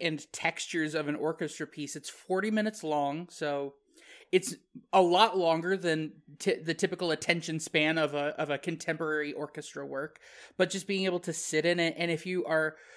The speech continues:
trying to listen for melodies, or if you're trying to listen for themes to come back over and over again, y-,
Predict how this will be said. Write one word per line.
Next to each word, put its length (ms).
trying 360
to 120
listen 380
for 160
melodies, 720
or 100
if 80
you're 80
trying 420
to 140
listen 340
for 480
themes 640
to 120
come 380
back 560
over 340
and 80
over 360
again, 420
y-, 80